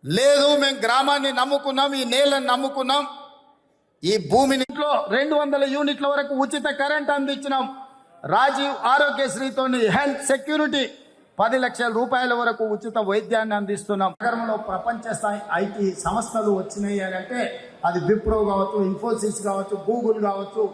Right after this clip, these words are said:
you name it. ఎన్నికలు వచ్చినా, కాంగ్రెస్ పాలకులు వచ్చినా, తెలుగుదేశం వచ్చినా, ఇంకొక పార్టీ వచ్చినా, సిద్ధాంతపరంగా భిన్న హైదరాబాద్ నగరాన్ని అభివృద్ధి చేయడానికి మా ప్రణాళికలు రచించి ముందుకు వెళ్తున్నాం. ప్రభుత్వాలు మారుతాయి.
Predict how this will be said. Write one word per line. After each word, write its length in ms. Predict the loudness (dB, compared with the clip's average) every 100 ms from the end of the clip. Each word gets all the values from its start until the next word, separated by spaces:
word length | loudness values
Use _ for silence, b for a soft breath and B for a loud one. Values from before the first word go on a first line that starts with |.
| -2
you 100 | 0
name 300 | 2 2 2
it. 320 | 0 -2 0
ఎన్నికలు 340 | 0 0 0
వచ్చినా, 420 | 0 -2 0 2 2 0 -10 -18 -20 _ _ _ _ _ 0
కాంగ్రెస్ 460 | 2 4 2 2
పాలకులు 400 | 2 2 2 -2
వచ్చినా, 300 | -4 0 2
తెలుగుదేశం 640 | 2 0 -2 2 2 2 -2
వచ్చినా, 340 | -4 -2 0
ఇంకొక 480 | 0 -4 0 0 0
పార్టీ 380 | 2 0 0 -6
వచ్చినా, 440 | -8 -4 -2 -2 -2 -14 -20 _ _ _ -10
సిద్ధాంతపరంగా 960 | -8 -2 0 0 0 0 0 0 -2
భిన్న 280 | -2 -4 -2
హైదరాబాద్ 600 | 0 0 0 0 0 0
నగరాన్ని 540 | 0 2 2 2 2 0
అభివృద్ధి 520 | 0 -2 -12 -8 -6
చేయడానికి 440 | -2 -2 -4 -6
మా 160 | -2 -2
ప్రణాళికలు 680 | 0 2 6 4 4 -2 0
రచించి 580 | -2 -2 -10 -6 -6 -6 -16 _ -8
ముందుకు 420 | 0 2 2 2
వెళ్తున్నాం. 560 | 0 2 0 2 0 -2 -12 -20 -20 _ _ _
ప్రభుత్వాలు 580 | 2 2 2 2 2 2
మారుతాయి. 440 | 2 4 4 2